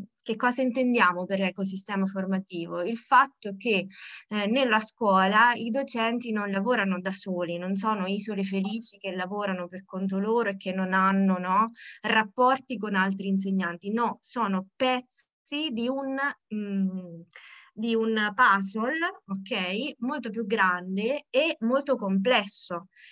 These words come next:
in cui, eh, il risultato finale non dipende dalla somma delle singole parti, ma dipende da come queste parti riescono a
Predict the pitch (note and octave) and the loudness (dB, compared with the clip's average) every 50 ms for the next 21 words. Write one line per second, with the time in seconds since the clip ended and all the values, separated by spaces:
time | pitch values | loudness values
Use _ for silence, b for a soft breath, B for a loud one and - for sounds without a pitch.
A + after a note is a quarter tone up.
0 | B B - A3 A#3+ A#3 B3 C4+ B3 A3 G3 F3 E3+ - - - F#3 F3 F#3 F3+ | B B -4 -2 -2 -2 -2 0 0 0 0 0 -2 -4 -6 -6 -4 -4 -4 -4
1 | F3+ F3+ F3+ F3 F3+ F3+ F3+ F3+ F3 - A#3 A3 B3 - B3 A#3+ A#3 B3 A#3 B3 | -4 -4 -6 -6 -6 -6 -8 -8 -6 -6 -4 -4 -4 -4 -4 -4 -2 -2 -2 -2
2 | A3 A3+ C4+ B3+ C4 C#4+ C4+ A3 G#3+ G#3+ G#3 G#3 F#3+ C4 C4 A#3 A3 G3 G3+ F#3+ | -4 -2 0 0 2 2 0 0 -2 -4 -4 -4 -2 -2 0 0 0 0 0 0
3 | G3 G3 G3 - A#3+ A3+ G#3+ G#3 G3 G3 F3+ F3 E3+ F3+ F3 F#3+ F#3+ F#3+ - G#3 | 0 -2 -2 -2 -2 -2 0 2 2 2 2 0 -2 -4 -6 -6 -6 -6 -6 -6
4 | A3 A#3+ B3+ A3+ G#3 G#3 A3+ - - G#3+ G3+ G3 G#3+ A3 A3 G3+ G3 G#3 G#3+ A#3 | -4 -4 0 2 2 2 2 0 -4 -4 -2 -2 -2 -2 -2 -4 -4 -4 -2 -2
5 | A3+ G3+ F#3+ F#3 F#3+ B3 B3+ C4+ C4 A3+ - F#3+ F#3+ G3 - C#4+ C4 A3 G3 F#3 | -2 -2 -4 -2 0 2 2 2 0 -4 -4 -6 -6 -6 -6 -8 -2 0 2 2
6 | G3 G3 F#3+ - C#4+ C4 A#3 F3+ E3+ F#3+ G3 - - B3 A3 A3 F#3 E3 F#3 A#3 | 2 0 -4 -8 -6 -4 -2 -2 -4 -4 -8 -8 -6 -4 -2 -2 0 2 2 0
7 | A#3 | 0